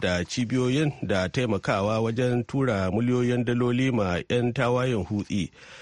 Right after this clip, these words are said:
bisa umarnin mai tsara yadda ake tura kuɗin ba Iraniye Sa'id Al-Jamal,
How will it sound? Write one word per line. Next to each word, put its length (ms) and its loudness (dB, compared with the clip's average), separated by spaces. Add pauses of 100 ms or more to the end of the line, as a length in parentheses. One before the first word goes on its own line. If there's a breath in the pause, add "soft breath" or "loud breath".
(200 loud breath)
bisa 560 0
umarnin 640 2
mai 220 0
tsara 320 0
yadda 420 0
ake 300 -2
tura 240 0
kuɗin 400 -2 (160)
ba 360 0
Iraniye 640 2
Sa'id 480 -2
Al-Jamal, 540 0